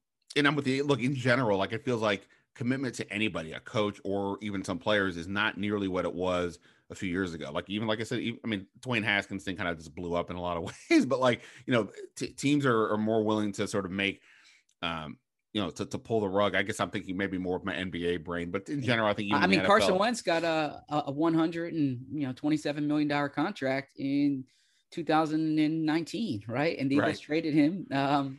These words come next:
Speaker 2: uh, this offseason. So, yeah, so I, I, I, I think you are seeing that, that, that, that there is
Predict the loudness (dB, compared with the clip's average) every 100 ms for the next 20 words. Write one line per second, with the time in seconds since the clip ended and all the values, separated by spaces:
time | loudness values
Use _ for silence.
0 | -4 -2 -2 0 0 0 -4 -4 -2 4
1 | 6 6 4 2 2 2 2 2 0 -2
2 | 2 2 4 2 2 -2 0 2 4 4
3 | 6 4 0 _ _ -10 2 4 6 4
4 | 0 -4 -4 -4 -2 0 -2 -2 -2 -2
5 | -4 -4 -4 0 2 2 2 -4